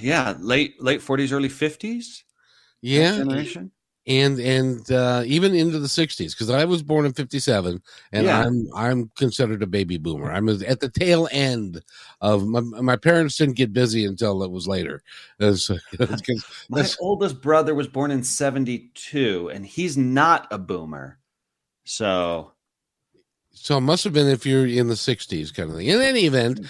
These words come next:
Speaker 2: this particular site, it features podcasts and all kinds of different, uh, sources of information. So that, and they're all vetted, and my entire catalog is, is up there now. So five hundred and forty-seven shows.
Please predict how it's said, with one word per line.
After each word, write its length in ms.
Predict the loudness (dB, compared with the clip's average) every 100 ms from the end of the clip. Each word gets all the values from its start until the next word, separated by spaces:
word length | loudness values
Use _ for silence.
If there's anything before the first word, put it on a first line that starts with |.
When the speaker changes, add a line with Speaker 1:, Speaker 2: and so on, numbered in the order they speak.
| -16 -14
Speaker 2:
this 340 | 0 2 2
particular 460 | -4 -6 -2 0 0
site, 400 | 0 -2 -2 -6
it 140 | -6
features 400 | -6 -4 -6 -4
podcasts 760 | 0 2 2 2 2 2 0
and 180 | -2 -2
all 220 | -2 -2
kinds 380 | -2 -2 -2 -2
of 120 | -4
different, 400 | -4 -6 -6 -8 -10 -20 -20 -4
uh, 100 | -2
sources 420 | 2 2 2 -2
of 120 | -2
information. 880 | -2 -4 -4 -2 0 0 -2 -2 -6 -12 -20 _ -12
So 440 | -2 0 2 0
that, 260 | 0 0 0
and 220 | -2 2
they're 160 | 2 4
all 180 | 2
vetted, 480 | 2 0 -2 -6 -10 -16 _ -12 -4
and 320 | -2 -2 -2
my 200 | 0 0
entire 380 | 0 0 0 0
catalog 520 | 0 0 0 0 -4
is, 220 | -8 -10
is 260 | -8 -8 -8
up 160 | -10 -8
there 180 | -8 -6
now. 240 | -10 -12
So 340 | -8 -6 -6 -8 -18 -20 _
five 280 | 4 4 2
hundred 400 | 0 2 0 0
and 240 | -4 -4
forty-seven 880 | -2 0 2 0 0 -2 -2 -2 -2
shows. 640 | -4 -4 -6 -12 -16 -18